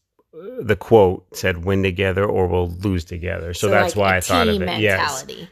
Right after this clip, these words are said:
Speaker 1: We, 'cause
Speaker 2: Mm-hmm.
Speaker 1: we are a team,
Speaker 2: Mm-hmm.
Speaker 1: right? That's also part of, you're my
Speaker 2: Yeah.
Speaker 1: partner, you're not my enemy, so we're on the same team.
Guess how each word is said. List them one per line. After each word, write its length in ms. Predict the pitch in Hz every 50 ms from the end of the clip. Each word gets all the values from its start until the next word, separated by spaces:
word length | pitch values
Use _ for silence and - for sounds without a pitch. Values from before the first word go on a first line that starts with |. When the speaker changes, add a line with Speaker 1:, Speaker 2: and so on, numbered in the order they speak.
| _
Speaker 1:
We, 200 | - 104 104 104
'cause 200 | 98 101 117 101
Speaker 2:
Mm-hmm. 60 | 87 98
Speaker 1:
we 100 | 107 104
are 140 | 98 92 92 98
a 40 |
team, 320 | 98 - - 185 - 127 95
Speaker 2:
Mm-hmm. 720 | 82 196 185 160 156 156 160 - _ _ _ _ _ - 95
Speaker 1:
right? 180 | 92 107 131
That's 220 | 113 110 98 - 113
also 260 | 131 131 - 113 95
part 240 | - - 101 95 92
of, 80 | 98 107
you're 220 | 95 104 101 98
my 100 | 92 95 92
Speaker 2:
Yeah. 100 | 82 -
Speaker 1:
partner, 320 | - 131 139 - 101 101 104
you're 140 | 98 98
not 160 | 98 98 107 110
my 140 | 104 90
enemy, 400 | 90 104 120 110 92 92 95 104
so 380 | 98 - - 98 92 92 90 85 _ - - - _ _ _ _ _ _ _ -
we're 120 | 98 98
on 80 | 98 101
the 40 | 98
same 260 | 90 - 104 104 98 92
team. 320 | - 104 123 123 107 104